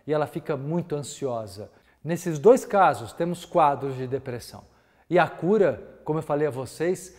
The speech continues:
ela é possível quando nos conhecemos e nos libertamos, portanto, ok?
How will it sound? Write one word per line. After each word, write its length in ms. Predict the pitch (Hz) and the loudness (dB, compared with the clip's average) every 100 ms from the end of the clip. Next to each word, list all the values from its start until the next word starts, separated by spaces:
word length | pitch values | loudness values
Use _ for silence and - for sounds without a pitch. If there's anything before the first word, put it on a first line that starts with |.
| - | -8
ela 200 | 143 151 | 0 2
é 120 | 151 160 | 4 2
possível 560 | 156 135 - 156 151 | -2 -8 -4 -2 -2
quando 240 | 151 147 139 | -4 -6 -8
nos 180 | 131 | -10
conhecemos 840 | - 123 117 107 165 175 175 - - | -10 -8 -8 -6 0 0 -2 -10 -12
e 80 | 156 | -8
nos 200 | 147 143 | -6 -6
libertamos, 600 | 131 139 143 135 123 123 | -6 -4 -4 -4 -8 -10
portanto, 540 | - 147 - 101 101 107 | -10 -10 -10 -16 -14 -12
ok? 420 | - 156 175 | -2 0 0